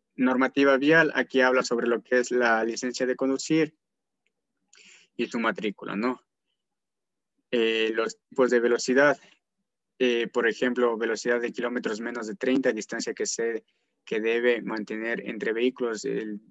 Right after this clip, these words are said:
diez metros, entre treinta y sesenta, veinte metros, entre treinta y sesenta, veinticinco metros. Documentación obligatoria del conductor, ya habíamos, eh, facultado dentro del artículo ciento sesenta y seis, ¿no? Del reglamento, tienen la obligación de entregar la licencia y la matrícula.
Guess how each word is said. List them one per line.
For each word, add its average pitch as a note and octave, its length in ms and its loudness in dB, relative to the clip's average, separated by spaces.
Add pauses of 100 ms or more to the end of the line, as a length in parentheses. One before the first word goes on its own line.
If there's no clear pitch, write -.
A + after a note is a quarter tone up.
diez A2 260 -4
metros, A#2+ 540 -4
entre A2 320 -6
treinta B2 300 -2
y A#2 40 -12
sesenta, A2+ 440 -8
veinte G#2+ 260 -6
metros, A#2+ 500 -6
entre G#2 240 -10
treinta A2+ 260 -14
y G#2+ 40 -12
sesenta, A2 400 -12 (540)
veinticinco G#2+ 520 -10
metros. B2 480 -4 (420)
Documentación B2 800 0
obligatoria A#2+ 480 4
del A#2+ 100 4
conductor, B2+ 520 2
ya B2 140 6
habíamos, A#2+ 500 0
eh, A#2 220 0
facultado B2 580 2
dentro A#2 300 -2
del A2+ 100 0
artículo A#2 420 0
ciento A2+ 280 -2
sesenta A2 380 -4
y G#2+ 40 0
seis, D3 300 4
¿no? A#2+ 180 0 (420)
Del A#2 140 -2
reglamento, A#2 640 2
tienen A#2 280 -6
la A2+ 80 4
obligación A2 520 2
de A#2 60 -2
entregar A2+ 340 0
la A2+ 80 2
licencia A2 420 -4
y A2+ 40 -2
la G#2+ 120 -2
matrícula. G2+ 600 -12